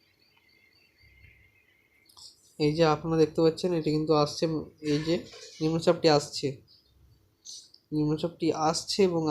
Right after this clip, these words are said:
আস্তে আস্তে সেটি কিন্তু একটু শক্তি হারালো এবং শক্তি হারিয়ে আবার কিন্তু সেটি শক্তি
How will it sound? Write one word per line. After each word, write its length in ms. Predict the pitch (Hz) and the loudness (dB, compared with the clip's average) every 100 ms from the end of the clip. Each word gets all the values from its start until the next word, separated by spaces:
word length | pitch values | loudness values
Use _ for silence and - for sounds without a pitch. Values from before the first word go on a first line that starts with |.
| 147 | 0
আস্তে 160 | 151 175 | 0 -4
আস্তে 200 | 170 180 | -4 -6
সেটি 220 | 170 160 156 | -2 0 0
কিন্তু 200 | 160 196 302 - - _ - | 0 -2 -4 -8 -20 _ -12
একটু 140 | 160 185 | 0 0
শক্তি 240 | - 170 208 190 | 0 0 4 8
হারালো 300 | 165 160 403 - - _ _ _ _ | 10 8 6 0 -14 _ _ _ _
এবং 120 | 143 139 | -6 -4
শক্তি 220 | 165 165 196 | -6 -6 0
হারিয়ে 220 | 180 180 165 | 4 6 6
আবার 140 | 165 170 | 4 4
কিন্তু 140 | 175 175 | 0 -2
সেটি 140 | 175 | -2
শক্তি 280 | 175 165 165 | -2 -6 -6